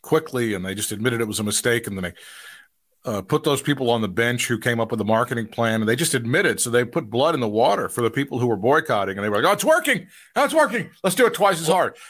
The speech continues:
Speaker 1: So then they just
Speaker 2: when
Speaker 1: freaked out.
Speaker 2: You're, you're saying something that was, uh, first said pretty early on by, by folk. And as time goes on, and you see what Coors Light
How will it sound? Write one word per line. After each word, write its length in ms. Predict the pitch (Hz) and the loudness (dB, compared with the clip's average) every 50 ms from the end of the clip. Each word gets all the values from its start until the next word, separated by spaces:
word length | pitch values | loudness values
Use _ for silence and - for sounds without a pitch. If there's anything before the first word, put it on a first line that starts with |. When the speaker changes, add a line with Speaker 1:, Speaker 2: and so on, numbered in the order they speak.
| - _ | -20 _
Speaker 1:
So 120 | - - 143 | -4 -2 0
then 140 | 143 160 | 0 2
they 80 | 151 143 | 2 0
just 220 | 135 127 123 - | 0 -2 -4 -2
Speaker 2:
when 80 | 123 156 | -2 0
Speaker 1:
freaked 200 | 143 135 - - | -2 -2 -2 0
out. 340 | 185 233 202 110 85 - _ _ _ _ _ _ _ _ _ - | 0 0 0 0 -4 -6 _ _ _ _ _ _ _ _ _ -4
Speaker 2:
You're, 220 | - 123 147 - _ _ _ _ 95 - | 0 0 0 0 _ _ _ _ -14 -8
you're 220 | 117 110 156 226 | -2 0 0 0
saying 300 | 214 - 277 220 208 175 | 0 0 -2 -2 -2 -2
something 340 | - 196 185 147 139 147 127 | -2 -2 -2 -2 -2 -4 -4
that 120 | 120 - | -4 -4
was, 240 | 104 104 98 90 - - - | -4 -6 -6 -6 -8 -10 -10
uh, 100 | 101 - _ _ _ _ _ _ _ _ _ | -10 -10 _ _ _ _ _ _ _ _ _
first 420 | - - - 151 165 156 - - - | -12 -4 0 0 2 2 0 0 0
said 420 | 143 131 123 123 123 120 113 - _ _ _ _ | 2 4 4 4 2 2 0 -6 _ _ _ _
pretty 240 | - - 151 147 135 - | -4 -2 0 0 0 2
early 360 | 113 123 120 117 113 110 101 | 2 2 4 4 4 4 4
on 300 | 95 95 98 98 101 92 | 4 4 4 2 2 0
by, 200 | 90 90 85 85 | 0 0 0 0
by 240 | - - 87 85 85 | -2 -4 -4 -4 -4
folk. 300 | 82 - - 98 - _ _ - - - _ _ _ _ _ _ _ _ _ _ - | -2 0 0 0 0 _ _ -20 -20 -20 _ _ _ _ _ _ _ _ _ _ -2
And 140 | 120 113 113 - | -2 -2 -2 -2
as 180 | - 113 - - | -6 -4 -4 -6
time 380 | - - - 226 294 311 254 | -6 -2 0 2 2 4 4
goes 300 | 175 135 135 117 104 85 | 4 4 2 2 0 0
on, 380 | 104 104 104 80 - - - - _ _ _ _ _ _ _ _ _ _ _ _ _ _ _ _ _ - | 0 0 0 -2 -6 -10 -16 -20 _ _ _ _ _ _ _ _ _ _ _ _ _ _ _ _ _ -2
and 240 | - 120 113 110 - _ _ _ - | -2 0 0 -2 -4 _ _ _ -6
you 200 | - 107 117 123 | 0 4 4 4
see 640 | 113 - - - 262 240 175 107 95 101 107 110 _ _ _ _ _ _ _ _ _ _ _ _ _ _ _ _ _ _ _ _ | 4 2 -2 0 0 2 2 2 0 -2 -4 -6 _ _ _ _ _ _ _ _ _ _ _ _ _ _ _ _ _ _ _ _
what 320 | - 104 110 113 110 - _ _ _ _ _ _ _ _ _ _ _ _ _ _ _ _ _ _ _ _ _ - | -2 2 2 2 2 -2 _ _ _ _ _ _ _ _ _ _ _ _ _ _ _ _ _ _ _ _ _ -8
Coors 460 | - - 143 139 135 127 110 92 95 | -2 2 2 4 4 2 0 -2 -2
Light 380 | 92 110 113 107 82 82 107 _ | 0 0 2 0 0 -4 -6 _